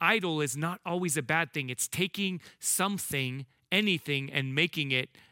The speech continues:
an ultimate thing. It might be alcohol. It might be when I've had a hard day and I got home and I saw that I'm all out of my favorite whatever, beer, wine, scotch, whatever.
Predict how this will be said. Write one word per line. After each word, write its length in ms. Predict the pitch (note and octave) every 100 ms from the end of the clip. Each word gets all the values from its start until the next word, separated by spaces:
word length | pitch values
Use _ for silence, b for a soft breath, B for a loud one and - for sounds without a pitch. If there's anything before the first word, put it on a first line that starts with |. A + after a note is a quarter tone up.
| -
an 140 | C3
ultimate 440 | A#3 A3 E3 C3 -
thing. 240 | B2+ A2
It 100 | B2+
might 240 | D3 E3 -
be 220 | D#3+ D3+
alcohol. 560 | F3+ G3 C3 G#2 G#2 - b b b b b b b -
It 100 | D#3
might 260 | E3+ D#3
be 340 | F3+ F3+ E3+ b b b -
when 160 | C3
I've 160 | C#3+ D#3
had 100 | D#3+
a 80 | D3
hard 300 | D3+ D#3 A#2+
day 320 | D#3 E3 E3
and 80 | C3
I 80 | A#2
got 240 | D3+ D3+
home 260 | D#3 D#3 C#3+
and 80 |
I 60 | A#2+
saw 260 | - D3+ D3
that 160 | C#3+
I'm 140 | B2+ C3
all 160 | C#3
out 180 | C#3 C#3+
of 160 | C3 B2+
my 160 | B2
favorite 460 | A#2 - C#3 C3+ B2
whatever, 340 | B2+ B2+ A2
beer, 340 | G#2 C3 C3+ B2
wine, 460 | B2 B2+ B2+ B2
scotch, 560 | A#2 - B2+ B2+ B2+ -
whatever. 460 | A#2 A#2+ A2 G#2